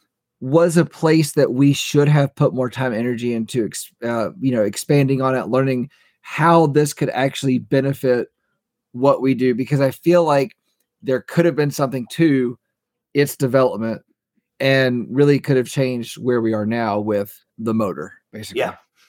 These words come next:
Speaker 1: And it's a
Speaker 2: Imagine
Speaker 1: shame that it didn't happen.
Speaker 2: Imagine you went to the hospital and had to get a shadograph. He created a shadograph.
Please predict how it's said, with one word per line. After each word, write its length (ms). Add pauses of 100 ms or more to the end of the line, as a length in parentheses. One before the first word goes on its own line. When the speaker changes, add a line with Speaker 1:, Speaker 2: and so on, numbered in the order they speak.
(520)
Speaker 1:
And 240
it's 200
a 20
Speaker 2:
Imagine 220
Speaker 1:
shame 180
that 140
it 40
didn't 360
happen. 260 (1200)
Speaker 2:
Imagine 520
you 100
went 160
to 100
the 60
hospital 560
and 80
had 160
to 60
get 160
a 20
shadograph. 800 (240)
He 120
created 400
a 40
shadograph. 580